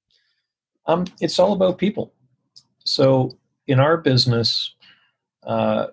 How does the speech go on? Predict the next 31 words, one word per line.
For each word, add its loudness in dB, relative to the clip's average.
what -2
I 2
seek 0
out 2
actively -2
is, -6
uh, -8
people 0
who 4
have 2
like-minded -2
approaches -2
within 0
my 2
customer -6
base. -8
Because 0
if -2
I 4
can 0
have 2
somebody 2
in -2
my 0
partner -2
companies -2
or -2
my -4
end 2
use 0
customers' -4